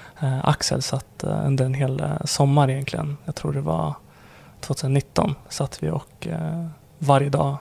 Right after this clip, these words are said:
minst tiotal timmar lärde oss och, och utvecklade version efter version för att testa på olika saker. Eh, och till slut så gick det i mål i alla fall för en betaversion som vi sen tog vidare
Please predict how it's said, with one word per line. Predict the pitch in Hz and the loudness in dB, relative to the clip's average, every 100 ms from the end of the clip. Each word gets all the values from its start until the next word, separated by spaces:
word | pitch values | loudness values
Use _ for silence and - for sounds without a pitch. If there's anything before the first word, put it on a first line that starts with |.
| - | -4
minst | 151 139 135 - - - - _ - | 0 2 2 -2 -6 -10 -14 _ -6
tiotal | - 143 139 135 | 2 4 4 2
timmar | 143 139 135 - - - - - - | 2 4 2 -2 -16 -20 -20 -18 -4
lärde | 143 139 135 135 | 2 6 6 4
oss | 131 - | 2 -2
och, | 139 135 | -2 0
och | - 151 165 | 2 2 2
utvecklade | 170 151 - 139 139 139 135 139 - - - - - - - | 2 0 0 -2 0 0 0 -2 -6 -16 -20 -20 -20 -12 2
version | 143 131 143 139 | 2 4 2 2
efter | - 139 | 0 0
version | 131 143 139 139 - - 170 160 | 2 2 2 0 -8 -16 -12 -4
för | 147 | -2
att | |
testa | - 139 139 | 0 -2 2
på | 143 | 2
olika | 139 139 | 2 0
saker. | - 139 143 139 - - - - - - - | 0 0 0 -2 -4 -18 -16 -16 -18 -18 -6
Eh, | 147 139 143 | -2 -2 0
och | 143 | -2
till | - | -2
slut | 135 135 - | 0 0 0
så | 139 139 | -2 -2
gick | 135 - | -2 -2
det | 139 139 139 - - - - - - | -2 0 -4 -8 -20 -20 -20 -20 -2
i | - | 4
mål | 139 139 131 | 6 8 6
i | |
alla | 127 | 4
fall | 127 139 | 4 2
för | 135 | 2
en | 135 | 2
betaversion | 139 - 135 135 165 151 151 - - - - | 4 4 2 4 4 2 -2 -8 -20 -20 -4
som | 139 | 0
vi | 131 | 2
sen | 131 127 | 0 0
tog | 131 | 0
vidare | 131 135 139 139 | -2 0 -2 -2